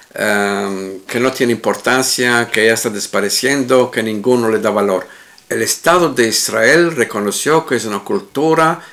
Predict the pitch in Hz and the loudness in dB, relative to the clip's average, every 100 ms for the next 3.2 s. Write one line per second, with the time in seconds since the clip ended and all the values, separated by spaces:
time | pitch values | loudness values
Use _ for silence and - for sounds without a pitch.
0 | - 110 101 131 143 131 120 127 156 - | -10 -8 -4 -2 0 0 2 4 4 0
1 | - - 110 151 131 - 113 110 101 95 | -6 -4 0 0 0 -2 -4 -4 -6 -8
2 | 80 67 - _ _ _ - 117 - 98 | -10 -14 -20 _ _ _ -6 -4 -4 -4
3 | 95 | -6